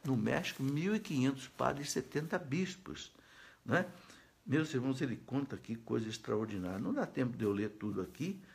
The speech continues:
pra você, mas ele, ele, ele, ele conta, eu vou, eu vou colocar rapidamente, ele diz assim que, é, ele também tinha receio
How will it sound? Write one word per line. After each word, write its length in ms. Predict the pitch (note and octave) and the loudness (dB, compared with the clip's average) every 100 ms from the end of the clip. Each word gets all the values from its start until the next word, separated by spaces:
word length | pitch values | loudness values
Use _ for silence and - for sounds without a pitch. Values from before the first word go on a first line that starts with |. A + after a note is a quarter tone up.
| - - | -20 -6
pra 100 | A2 | -2
você, 460 | F#2+ F#2+ - E3 F#3+ - - - - | 0 -2 -2 0 0 -4 -18 -20 -8
mas 340 | - C3+ C3 - | 4 4 4 0
ele, 260 | C3 C3+ - | 2 2 4
ele, 380 | B2+ A#2+ A#2+ - | 2 4 2 2
ele, 260 | A#2+ - | 0 2
ele 160 | A#2+ B2 | 2 2
conta, 400 | - A2 B2+ B2+ | 0 2 2 2
eu 220 | A2 A2 | 0 0
vou, 260 | G2+ A#2 A#2+ | 0 0 0
eu 60 | |
vou 160 | F#2+ A#2 | -2 -2
colocar 360 | G#2 F#2+ - G2 | 0 -2 0 0
rapidamente, 680 | G#2 - G#2+ F2+ A2 A2 | 0 -4 -4 0 0 0
ele 120 | A2 | -2
diz 160 | A2 A2 | 0 2
assim 320 | A2 - A2 | 0 2 0
que, 240 | A2 A2 - - - - - | 2 -2 -2 -12 -14 -16 -4
é, 240 | G#2+ A2 A2+ | 4 4 6
ele 180 | C#3 D3+ | 2 4
também 420 | D#3+ A#2+ D3 D3+ - - | 2 4 4 2 -6 -10
tinha 240 | - C#3 | 0 4
receio 720 | C3+ D3+ - - C#3 C#3 F#2+ | 6 4 2 4 6 6 4